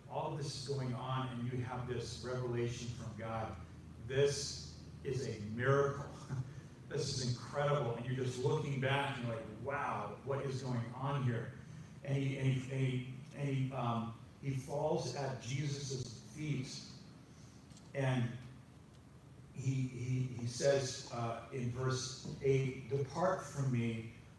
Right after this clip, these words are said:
for I am a sinful man, O Lord." I just wanna make a couple comments about that. Here's Peter. There's a lot of discussion about, is this where Peter gets saved? Is this where he's not saved, but he's just recognizing something,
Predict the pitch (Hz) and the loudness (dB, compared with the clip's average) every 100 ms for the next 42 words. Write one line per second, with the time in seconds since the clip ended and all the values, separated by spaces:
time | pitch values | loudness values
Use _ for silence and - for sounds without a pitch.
0 | - 143 139 135 127 143 160 151 139 131 | -10 -4 0 2 2 0 -2 -2 0 0
1 | 127 131 127 113 113 113 120 110 - - | 4 4 4 2 0 0 2 2 -2 -6
2 | - - - 139 135 185 170 160 139 - | -16 -18 -10 -4 2 4 4 2 0 0
3 | - 143 - 143 143 131 - 117 - 117 | -4 -6 -4 0 0 0 -2 -6 -4 -4
4 | - 117 113 - - - - - - - | -4 -6 -8 -8 -12 -16 -16 -16 -18 -18
5 | - - 160 165 - 170 147 123 113 - | -16 -8 -2 0 0 0 2 4 2 0
6 | - - - - - - 160 208 247 170 | -10 -14 -16 -16 -14 -6 0 2 4 2
7 | 143 - 143 143 - 139 127 123 123 - | 0 4 4 4 4 4 6 4 0 0
8 | 123 123 113 110 - - 185 180 175 170 | 0 -2 -4 -4 -6 -4 2 4 4 4
9 | 123 110 - 107 101 - 127 151 - 151 | 0 -4 -4 -4 -4 -6 -2 -2 -2 4
10 | 143 139 107 104 - - - 127 139 139 | 6 6 2 -4 -8 -8 -6 -4 -2 -2
11 | 135 127 123 131 135 131 | -2 -2 -2 -2 -2 -2